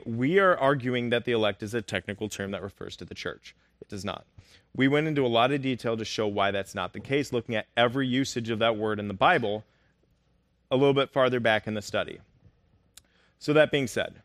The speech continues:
in order to figure out the, who the elect are, we have to go, again, to God's word. Now,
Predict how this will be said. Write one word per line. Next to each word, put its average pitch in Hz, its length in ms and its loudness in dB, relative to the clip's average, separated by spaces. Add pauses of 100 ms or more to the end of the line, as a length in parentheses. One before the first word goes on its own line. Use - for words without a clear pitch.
(640)
in 123 80 0
order 143 200 4
to 156 80 -2
figure 165 260 4
out 156 120 6
the, 131 220 2 (100)
who 135 100 -2
the 123 120 2
elect 127 340 4
are, 104 320 0 (600)
we 131 160 2
have 143 160 4
to 156 60 -6
go, 110 360 0 (1120)
again, 95 360 -6
to - 100 -14
God's 80 260 -6
word. 160 240 -4 (1040)
Now, 123 300 2